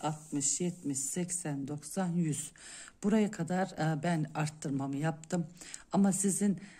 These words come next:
e, bedeninize göre bunu ayarlamak için, e, bunu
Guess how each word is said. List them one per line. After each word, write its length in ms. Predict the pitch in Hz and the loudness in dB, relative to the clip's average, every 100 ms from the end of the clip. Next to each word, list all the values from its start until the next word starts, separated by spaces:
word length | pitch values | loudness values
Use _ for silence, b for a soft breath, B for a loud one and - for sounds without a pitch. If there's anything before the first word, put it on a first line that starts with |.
| B | B
e, 160 | 143 135 | -4 0
bedeninize 720 | 165 156 180 175 170 - 180 | 0 2 6 6 6 4 2
göre 420 | 180 175 160 143 - | 2 0 0 -2 -2
bunu 280 | 175 160 147 | 0 0 0
ayarlamak 600 | 151 156 165 151 170 175 | 0 0 0 0 -2 -2
için, 360 | - - 175 180 B B B B | 2 4 4 -4 B B B B
e, 400 | 147 147 135 143 - - - | -2 0 -2 -4 -8 -14 -2
bunu 300 | 214 208 208 | 4 6 4